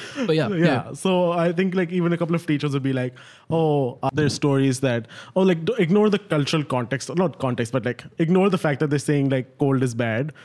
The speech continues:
Speaker 1: Yeah.
Speaker 2: That's just who they are. So, like, that idea was always in our head.
Speaker 1: Okay, okay.
Speaker 2: Um, and then actually, I think growing up, my dada was very supportive of writing.
Speaker 1: What, what was he himself?
Speaker 2: He was a vet himself. He was a vet
Speaker 1: Oh.
Speaker 2: in the army. So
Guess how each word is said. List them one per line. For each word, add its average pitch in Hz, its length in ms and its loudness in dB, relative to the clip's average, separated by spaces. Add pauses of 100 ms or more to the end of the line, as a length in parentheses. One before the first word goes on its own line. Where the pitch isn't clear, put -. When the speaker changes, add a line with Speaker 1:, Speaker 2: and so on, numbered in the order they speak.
(140)
Speaker 1:
Yeah. 123 80 -2 (100)
Speaker 2:
That's 170 200 2
just - 160 -2
who 143 160 4
they 120 60 2 (140)
are. 80 100 -10 (120)
So, 156 160 4
like, 147 120 -8 (420)
that 170 200 2
idea 156 260 2
was 139 140 2
always 135 280 2
in 127 120 2
our 117 80 0 (340)
head. 107 160 0
Speaker 1:
Okay, 113 120 -4 (200)
okay. 135 160 -10 (260)
Speaker 2:
Um, 143 400 0 (760)
and 185 120 2
then 208 120 2
actually, 190 300 0
I 196 100 2
think 202 200 0
growing 156 280 2
up, 160 160 -2
my 143 440 2 (280)
dada 127 300 0
was 202 120 0 (140)
very 156 160 2
supportive 175 480 -2 (140)
of 160 160 -4
writing. 208 340 0 (240)
Speaker 1:
What, 156 140 0
what 160 160 0
was 156 120 2
he 151 60 2
himself? 123 420 -4 (560)
Speaker 2:
He 208 80 4 (120)
was 196 120 4
a - 60 2
vet 107 240 -2 (160)
himself. 117 420 -4 (220)
He 147 100 0
was 139 140 2
a - 20 -
vet 131 220 2
Speaker 1:
Oh. 143 100 -2
Speaker 2:
in 139 240 2
the 131 80 0 (140)
army. 123 180 0 (600)
So 131 180 -2